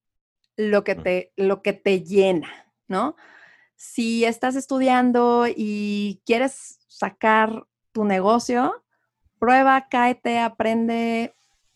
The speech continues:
Speaker 1: truena lo que quieras y sigue,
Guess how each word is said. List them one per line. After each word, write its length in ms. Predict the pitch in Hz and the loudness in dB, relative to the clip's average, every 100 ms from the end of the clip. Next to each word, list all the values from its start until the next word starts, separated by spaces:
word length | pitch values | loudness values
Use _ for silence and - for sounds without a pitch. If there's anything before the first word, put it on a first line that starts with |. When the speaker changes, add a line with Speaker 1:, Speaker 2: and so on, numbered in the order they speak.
| _ | _
Speaker 1:
truena 340 | 233 240 247 | 0 2 2
lo 160 | 240 202 | 2 0
que 80 | - | -6
quieras 720 | - 233 233 233 240 247 - _ _ _ _ _ _ _ _ _ - | -2 0 2 2 0 -4 -14 _ _ _ _ _ _ _ _ _ -6
y 120 | 214 | -4
sigue, 440 | - 208 196 160 | -2 -2 -2 -6